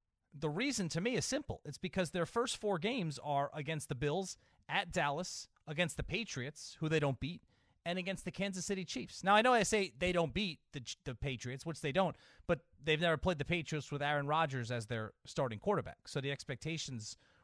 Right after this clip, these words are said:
will be different.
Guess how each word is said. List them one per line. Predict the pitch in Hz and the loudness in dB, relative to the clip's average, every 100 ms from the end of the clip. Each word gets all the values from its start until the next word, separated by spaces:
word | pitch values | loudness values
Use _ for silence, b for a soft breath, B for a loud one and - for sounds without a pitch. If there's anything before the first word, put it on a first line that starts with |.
| b 131 | b 2
will | 143 151 | 2 4
be | 127 123 113 101 _ _ _ _ _ _ _ _ _ _ _ _ _ _ _ - | 0 -2 -4 -8 _ _ _ _ _ _ _ _ _ _ _ _ _ _ _ -4
different. | 151 113 | -2 -2